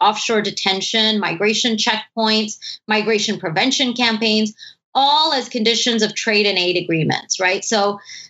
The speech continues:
the new frontiers of, of border militarization is countries in the global south. It's countries like Libya, like Mali, like Mexico, like Nauru, like Ni-, Niger,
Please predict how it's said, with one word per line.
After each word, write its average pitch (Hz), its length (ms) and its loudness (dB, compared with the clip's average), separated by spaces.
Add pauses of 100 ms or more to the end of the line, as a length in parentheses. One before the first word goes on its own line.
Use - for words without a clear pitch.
(100)
the 247 80 2
new 330 280 2
frontiers 277 800 0
of, 214 540 0
of 196 200 -2
border 240 240 2
militarization 226 1160 0
is 339 160 0
countries 294 400 0
in 262 120 2
the 220 100 0
global 220 240 0
south. - 500 -2
It's 214 160 -2
countries 226 400 2
like 185 220 0
Libya, 247 500 2
like 180 160 -4
Mali, 220 460 2
like 165 200 0
Mexico, 220 600 0
like 180 240 0
Nauru, 233 560 2
like 160 160 -2
Ni-, 214 420 0
Niger, 240 640 0